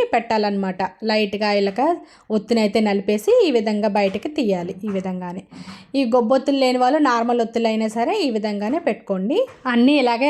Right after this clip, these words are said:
రెడీ చేసేసుకొని పక్కనైతే పెట్టేసుకుంటున్నాను. ఇవి పాలిథిన్ కవర్ లేని వాళ్ళు ఇంకా ప్లాస్టిక్ గ్లాస్ ఉంటుంది కదా, అది కూడా కట్ చేసేసి ఈ విధంగానే పెట్టుకోవచ్చు. మనకేంటంటే వాటర్లో మునక్కంట ఉండాలి ఇది,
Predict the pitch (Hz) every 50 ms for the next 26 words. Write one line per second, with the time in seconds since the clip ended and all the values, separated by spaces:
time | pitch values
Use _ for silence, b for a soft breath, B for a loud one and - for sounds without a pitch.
0 | 285 240 214 226 226 - 240 214 214 - 214 208 208 - 233 254 349 440 - 285
1 | - - 214 214 208 202 254 247 - 208 190 196 202 196 190 - - 196 190 160
2 | 165 185 185 185 214 277 392 523 508 b b b b b b b b b b _
3 | 262 277 269 294 294 294 285 285 285 277 254 240 240 240 - 294 294 285 277 254
4 | 240 240 233 233 220 220 220 220 220 208 214 240 311 440 508 440 370 302 302 277
5 | 294 269 240 226 233 233 - - 269 - - 226 220 220 220 - 247 226 208 208
6 | 202 247 269 294 247 226 214 - 226 226 254 247 226 208 214 - - 214 202 208
7 | 208 202 - 359 339 254 233 226 214 220 220 214 220 220 214 - 202 190 - -
8 | - 202 196 190 196 - 339 466 523 B B B B B B - 247 247 240 -
9 | 254 254 254 254 254 254 254 254 330 403 392 285 233 220 226 220 254 240 240 277
10 | 359 359 277 233 233 240 247 - 247 233 233 226 254 233 220 214 208 202 202 196
11 | 190 185 180 190 269